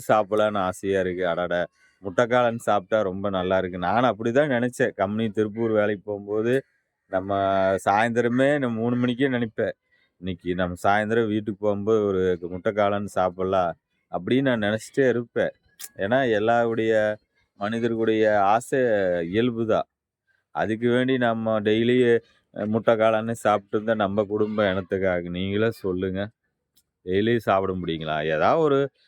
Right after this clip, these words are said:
வார சனிக்கிழமை சம்பளம் வாங்குறா, அப்ப நம்ம செலவு பண்ணா நம்ம கட்டுப்படியாகும். அப்ப வாரமே பார்த்தீங்கன்னா, நானு ஒரு ஆயிரம் ரூபா தான் வாங்குவேன்னு நினைக்கிறேன்.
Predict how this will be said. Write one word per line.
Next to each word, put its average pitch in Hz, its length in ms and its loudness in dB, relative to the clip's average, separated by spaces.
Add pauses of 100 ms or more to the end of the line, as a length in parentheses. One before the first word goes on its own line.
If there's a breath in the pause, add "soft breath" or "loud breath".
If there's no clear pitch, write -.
(140)
வார 113 360 4
சனிக்கிழமை 117 560 0
சம்பளம் 110 720 0
வாங்குறா, 104 460 0 (380)
அப்ப 98 280 -2
நம்ம 104 220 -2
செலவு 104 360 2
பண்ணா 104 280 -4
நம்ம 101 220 -6
கட்டுப்படியாகும். 95 840 -2 (400)
அப்ப 113 300 0
வாரமே 131 420 2
பார்த்தீங்கன்னா, 127 600 -2
நானு 107 340 -2
ஒரு 98 140 0
ஆயிரம் 107 420 2
ரூபா 131 80 0
தான் 120 40 -2
வாங்குவேன்னு 101 340 -4
நினைக்கிறேன். 95 440 -4